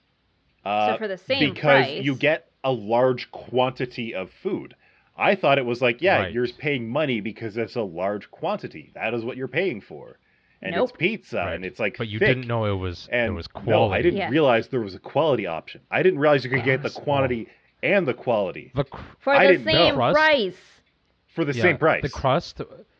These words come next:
Speaker 3: in the, in the pizza pan, the square pizza pan that they must be baking it in,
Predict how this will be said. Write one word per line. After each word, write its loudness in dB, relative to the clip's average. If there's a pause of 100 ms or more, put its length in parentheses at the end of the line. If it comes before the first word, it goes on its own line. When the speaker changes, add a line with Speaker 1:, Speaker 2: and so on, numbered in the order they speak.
(140)
Speaker 3:
in -2
the, 2
in -4
the -2
pizza -4
pan, -6
the -10
square -6
pizza -10
pan -8
that -6
they -6
must -8
be -8
baking -10
it -6
in, -4